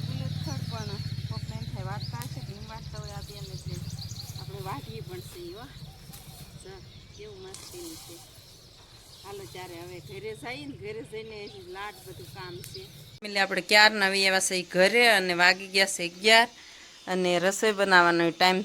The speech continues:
થઈ ગયો છે. આપણે જો કાંક આવી રીતના બધું સાર છે ને, એને આવી રીતની બાંધી દીધી છે અને એનું બનાવવાનું છે ટાટું આ ઘડીએ. અહીંયા બનાવેલું છે એવું બનાવવાનું છે. જુઓ આવી રીતનું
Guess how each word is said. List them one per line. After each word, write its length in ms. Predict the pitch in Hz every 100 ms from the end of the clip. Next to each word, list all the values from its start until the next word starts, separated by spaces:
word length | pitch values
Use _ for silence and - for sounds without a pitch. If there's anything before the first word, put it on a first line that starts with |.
| -
થઈ 140 | 240
ગયો 220 | 240 262 262
છે. 140 | 240 240 - - - - - - - - -
આપણે 300 | - - 190 185
જો 80 | 214
કાંક 180 | 208 185
આવી 240 | 190 196 196
રીતના 320 | 190 190 175 175
બધું 480 | 175 175 165 160 160 - - - - - - - - - - - -
સાર 240 | - 214 226 -
છે 100 | 262
ને, 120 | 226
એને 140 | 196 185
આવી 260 | 185 202 202
રીતની 280 | 208 190 196
બાંધી 280 | 233 240 220
દીધી 300 | 262 285 339
છે 80 | 269 226
અને 180 | 196 185 185 190
એનું 240 | 214 202 185
બનાવવાનું 400 | 190 180 180 180
છે 140 | - 196
ટાટું 500 | - 185 220 277 254
આ 80 | 214 196
ઘડીએ. 320 | 175 180 175 180 - - - - - -
અહીંયા 240 | 175 175
બનાવેલું 520 | 190 190 185 180 180 190
છે 80 | 208 196
એવું 180 | 175 165
બનાવવાનું 560 | 180 180 180 180 190 -
છે. 120 | 196 185
જુઓ 240 | 175 170 170 - - - - - - - - -
આવી 240 | 165 170 170
રીતનું 360 | 175 190 185